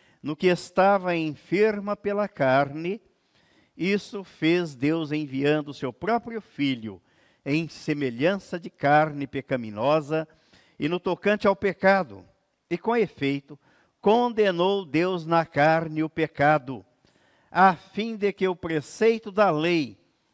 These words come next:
se cumprisse em nós, que não andamos segundo a carne, mas segundo o Espírito.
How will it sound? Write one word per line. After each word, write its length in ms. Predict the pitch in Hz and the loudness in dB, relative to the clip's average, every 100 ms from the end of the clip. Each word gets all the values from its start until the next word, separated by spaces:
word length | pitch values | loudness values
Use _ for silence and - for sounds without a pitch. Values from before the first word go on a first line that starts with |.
| _ | _
se 220 | _ - 160 | _ -6 -4
cumprisse 640 | 170 143 - 160 160 165 | -4 -8 -4 -4 -2 -2
em 160 | 156 131 | -4 -4
nós, 640 | 117 147 135 - - - _ _ _ _ _ | 2 4 4 0 -20 -20 _ _ _ _ _
que 100 | 127 | -6
não 240 | 127 170 | 0 0
andamos 720 | 202 139 113 156 220 220 156 | 0 -2 4 6 6 4 -2
segundo 680 | - - 151 107 120 160 165 | -12 -6 -4 -4 -6 -8 -4
a 80 | 160 | -4
carne, 920 | - 131 139 151 147 131 135 131 104 _ _ _ _ | -4 0 4 4 4 -2 -6 -6 -8 _ _ _ _
mas 340 | 117 151 160 - | 0 2 0 -4
segundo 720 | - 147 113 113 139 147 131 | -4 -4 -2 -6 -8 -8 -8
o 400 | 123 120 127 147 - | -4 -4 -6 -10 -8
Espírito. 1120 | 127 - - - 233 247 185 151 - 147 | -8 -8 -16 -6 -2 0 0 -2 -2 -2